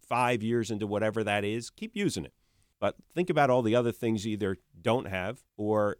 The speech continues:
have, you know, manual processes or using Excel spreadsheets to do expenses, things like that.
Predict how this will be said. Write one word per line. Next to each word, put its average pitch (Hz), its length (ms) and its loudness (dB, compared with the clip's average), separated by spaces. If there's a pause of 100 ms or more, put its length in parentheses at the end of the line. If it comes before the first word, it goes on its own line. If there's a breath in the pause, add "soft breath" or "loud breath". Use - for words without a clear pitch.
have, 123 420 -2
you 110 120 -2
know, 104 140 0
manual 107 480 0
processes 104 880 -4
or 82 120 -10
using 117 380 -2
Excel 110 340 -4
spreadsheets 107 640 -6
to 107 80 -16
do 110 160 -6
expenses, 104 680 -8
things 117 260 -6
like 98 180 -6
that. 107 280 -2